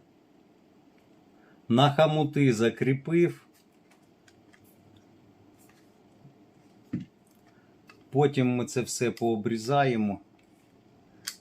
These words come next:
зайві ці кінці.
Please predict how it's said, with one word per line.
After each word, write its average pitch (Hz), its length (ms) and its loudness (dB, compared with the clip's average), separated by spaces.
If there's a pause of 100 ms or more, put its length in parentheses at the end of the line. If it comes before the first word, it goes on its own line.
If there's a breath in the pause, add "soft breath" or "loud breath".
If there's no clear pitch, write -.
(120)
зайві 95 480 -2
ці 90 320 -12 (1600)
кінці. 95 680 -8